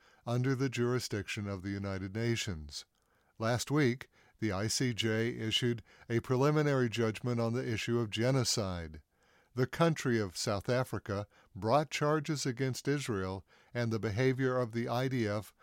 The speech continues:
qualified as wanton genocide. Israel had crossed the line of pursuing Hamas terrorists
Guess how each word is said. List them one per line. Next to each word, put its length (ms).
qualified 840
as 220
wanton 540
genocide. 880
Israel 600
had 140
crossed 420
the 100
line 460
of 160
pursuing 520
Hamas 400
terrorists 640